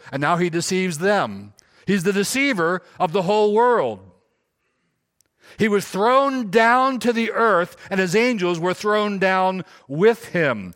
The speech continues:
What happens then? Revelation twelve twelve. "But woe to you, O earth and sea." It's not good down here since the devil was thrown down. Where did, when he got thrown down, what did he do? He went straight to Eve,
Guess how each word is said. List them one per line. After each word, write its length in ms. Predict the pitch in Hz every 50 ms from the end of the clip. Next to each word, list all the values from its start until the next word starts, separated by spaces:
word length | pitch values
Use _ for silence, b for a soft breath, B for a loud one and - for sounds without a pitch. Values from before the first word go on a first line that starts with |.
| B B B
What 160 | 143 147 139
happens 360 | 139 143 135 113 127 127 123 117
then? 220 | 165 170 143 107
Revelation 500 | 101 117 117 110 120 120 117 - 123 113
twelve 300 | 101 120 117 110 107 98
twelve. 380 | - 143 147 139 120 104 92 B B B B B
"But 180 | - 127 123 110
woe 800 | 110 110 113 117 127 135 143 147 151 160 165 170 170 170 180 185
to 160 | - - 120
you, 460 | 104 104 110 123 135 147 156 160 175
O 340 | - 135 131 135 147 - - 117
earth 400 | 123 123 135 151 165 - - b b b b
and 280 | 127 127 139 151 139
sea." 440 | - - - 165 147 127 107 95 92 - _ _ _ _ _ _ _ _ _ _ _ _ _ _ _ _ _ _ _ _ _ _ _ _ _ _ _ _ _ _ _ _ _ _ _ _ _ _ _ _ _ _ _ _ _ _ _ _ _
It's 120 | _ -
not 260 | 113 123 135 139 120
good 220 | 120 151 180 175 135
down 200 | 127 120 117 117
here 200 | 117 120 117 110
since 220 | - 127 117 -
the 80 | 117 110
devil 280 | 101 123 120 110 110
was 140 | 107 110 107
thrown 340 | - - 117 113 110 110 107
down. 300 | 104 110 110 110 117 117
Where 160 | 123 143 147
did, 80 | 143 131 b b
when 140 | 139 135 139
he 40 |
got 160 | 135 147 143 -
thrown 240 | - 151 143 139
down, 240 | 135 143 147 151 143
what 60 | 139
did 120 | 139 139 139
he 40 | 135
do? 160 | 139 143 127
He 80 | 113
went 160 | 113 113 113 110
straight 320 | - - 127 120 120 -
to 80 | 123 120
Eve, 500 | 117 117 120 123 135 139 143 - -